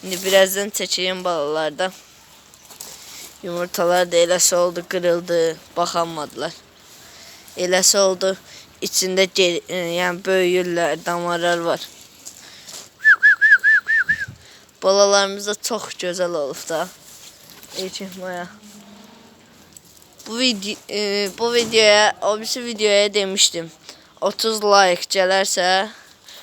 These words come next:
o birisi yuvamızı çəkə-, çəkəcəyik. O tərəf bir dənə də yuvamız var. Orada bundan nə qədər çox da quşlar. Otuz beş, otuz deməyim də, otuz beş like gəlsə,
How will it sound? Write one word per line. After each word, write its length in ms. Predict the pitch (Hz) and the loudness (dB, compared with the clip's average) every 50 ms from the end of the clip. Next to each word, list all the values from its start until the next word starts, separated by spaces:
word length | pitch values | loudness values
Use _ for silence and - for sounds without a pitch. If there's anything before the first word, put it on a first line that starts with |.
| - - - | -20 -10 -4
o 160 | - 202 202 196 | -2 -2 0 2
birisi 460 | 196 190 - - 214 214 214 - - | 0 0 2 2 4 4 4 2 0
yuvamızı 560 | - 190 196 185 190 185 175 175 175 196 175 | -2 -2 0 2 2 2 2 0 -4 -6 -6
çəkə-, 560 | 180 - - 190 180 - - 175 165 170 165 - - - - - - - - - | -6 -4 -4 -4 -2 -2 -2 -2 -2 -4 -6 -8 -14 -18 -18 -18 -20 -12 -6 -2
çəkəcəyik. 800 | - 196 180 - - 190 180 196 196 185 175 170 - - - - - - - _ - - - - - - - - - - | 2 2 2 4 2 2 2 4 6 6 4 4 0 -4 -8 -10 -12 -20 -20 _ -20 -20 -20 -20 -20 -20 -20 -14 -6 -4
O 80 | 180 202 | -4 -2
tərəf 380 | - 240 202 196 190 185 - - - - | 0 2 4 4 4 2 -2 -8 -14 -12
bir 100 | 196 202 | -4 0
dənə 240 | 202 202 196 196 202 | 0 2 2 2 2
də 60 | 226 254 | 2 2
yuvamız 480 | 247 226 214 202 185 180 175 170 175 175 | 2 0 0 0 0 -2 -4 -6 -6 -2
var. 200 | 170 170 165 165 - _ _ - - - - - | -2 -2 -2 -4 -6 _ _ -20 -20 -20 -14 -6
Orada 320 | - 196 202 202 190 220 214 202 | -2 -2 0 2 2 2 2 2
bundan 380 | 214 220 214 202 202 202 202 202 | 0 -4 -4 -2 0 -2 0 0
nə 140 | 202 196 190 | 0 0 0
qədər 220 | 190 185 180 185 - | 0 -2 -2 -4 -4
çox 220 | - 226 202 - - - - | -4 -8 -8 -8 -8 -2 0
da 140 | 185 202 202 | 0 0 0
quşlar. 400 | - - - - 175 165 170 165 - - - - - - - - - - - - - - - - - - - - - - - | -2 -6 -6 -4 -2 -4 -4 -6 -10 -18 -20 -20 -20 -20 -20 -20 -20 -20 -20 -20 -20 -20 -20 -20 -20 -20 -20 -20 -20 -4 0
Otuz 440 | - 202 - - - - - - - - | 0 0 0 0 -2 -2 -2 -2 2 4
beş, 220 | 226 220 240 - - - - - - - | 6 6 6 6 2 2 0 -2 -6 -4
otuz 380 | - 185 202 - - 220 202 202 | -2 -2 -2 -2 -4 -4 -2 -2
deməyim 300 | 220 208 190 180 180 180 | -2 -2 -2 -4 -2 0
də, 80 | 190 151 | 0 0
otuz 220 | 190 - - - - - | 0 0 -2 -2 0 2
beş 220 | 208 214 226 - - | 2 2 2 2 2
like 300 | 202 196 190 190 - - - | 2 2 2 0 0 0 2
gəlsə, 380 | 196 185 185 185 - 208 180 | 2 4 4 2 2 2 2